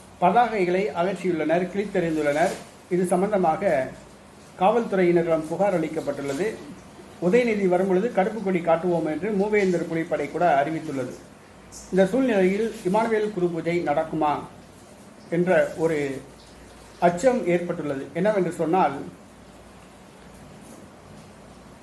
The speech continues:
இமானுவேல் சேகரன் குரு பூஜை சமீப காலமாக நாளுக்கு நாள் அது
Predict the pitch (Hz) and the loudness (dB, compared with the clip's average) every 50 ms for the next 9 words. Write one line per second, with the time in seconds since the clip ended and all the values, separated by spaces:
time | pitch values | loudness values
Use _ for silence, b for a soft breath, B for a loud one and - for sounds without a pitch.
0 | - - 196 240 269 277 285 277 262 254 - - 220 208 202 202 196 196 190 185 | -4 2 4 4 4 4 4 4 2 2 2 0 0 0 0 0 2 2 0 0
1 | 185 190 220 240 202 202 185 175 185 196 220 220 - - - - - - - - | 0 0 -2 0 0 -2 0 2 2 0 0 -2 -6 -10 -14 -18 -20 -20 -18 -6
2 | - - 202 220 254 254 220 240 196 202 202 196 185 175 170 165 185 208 208 196 | -2 0 0 2 2 2 2 2 2 2 2 2 2 2 2 2 2 2 2 2
3 | 160 160 165 185 202 220 208 214 196 185 185 196 208 196 175 - - - 165 160 | 2 2 2 2 2 2 0 0 2 2 4 2 2 -2 -6 -10 -4 -2 -2 0
4 | 170 | 0